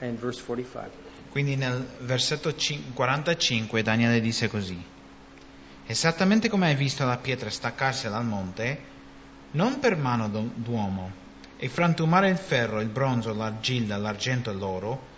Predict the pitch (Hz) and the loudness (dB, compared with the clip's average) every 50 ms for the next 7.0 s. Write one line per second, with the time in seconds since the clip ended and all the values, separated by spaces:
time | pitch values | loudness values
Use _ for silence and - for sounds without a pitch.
0 | - - - - - - - - - - 139 139 139 151 156 180 220 247 247 269 | -20 -20 -20 -20 -20 -20 -20 -10 -6 -4 -4 2 4 6 8 8 6 4 2 -2
1 | 208 143 113 127 120 117 110 104 113 123 123 - - 160 165 - 196 180 - 180 | -4 -4 -2 -2 0 2 2 0 0 -2 -2 -2 -2 -2 0 0 -4 -4 -2 -2
2 | 156 139 131 131 - - 139 139 147 147 - - 123 120 117 113 123 135 131 120 | -2 0 0 0 0 0 0 0 -2 -2 -2 -2 -2 -2 0 0 0 2 2 2
3 | 104 101 120 - - - - - - - - - - - - - - 185 202 190 | 0 -2 -6 -10 -14 -18 -20 -20 -20 -20 -20 -20 -20 -10 -4 0 2 2 2 0
4 | - - 135 117 107 123 147 156 147 117 117 110 - - 107 113 110 107 117 117 | 0 -2 -4 -2 2 4 4 4 4 2 0 -4 -2 0 0 0 0 0 -2 -2
5 | 120 117 110 104 101 92 110 113 120 117 107 101 101 92 - 98 90 85 87 90 | -2 -2 -2 -2 -2 -2 -2 -2 0 0 0 -2 -4 -4 -6 -6 -6 -6 -8 -10
6 | 90 - - - - 104 107 104 - - 135 135 139 139 139 139 135 135 135 | -12 -16 -16 -8 -6 -6 -4 -4 -2 -2 0 0 0 0 0 -2 -2 -4 -6